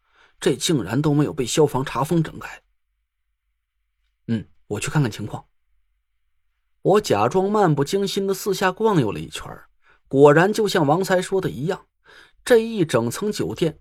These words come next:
除了正对着大门的电梯之外，竟然连一个出入口都没看见。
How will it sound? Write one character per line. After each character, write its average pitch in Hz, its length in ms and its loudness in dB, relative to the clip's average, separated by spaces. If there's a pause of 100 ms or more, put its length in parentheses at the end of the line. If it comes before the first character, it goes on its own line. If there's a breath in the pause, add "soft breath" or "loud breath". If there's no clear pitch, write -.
(100)
除 202 220 0
了 220 80 6
正 220 320 -2
对 214 120 -2
着 196 120 -2
大 185 240 0
门 139 160 0
的 190 80 -2
电 185 240 -2
梯 190 180 -8
之 202 200 -2
外， - 340 -4 (260 soft breath)
竟 220 260 0
然 185 220 0
连 202 260 0
一 196 120 -4
个 214 160 2
出 226 260 -8
入 214 160 -4
口 - 300 -16
都 165 100 0
没 165 140 0
看 - 200 -10
见。 - 260 -16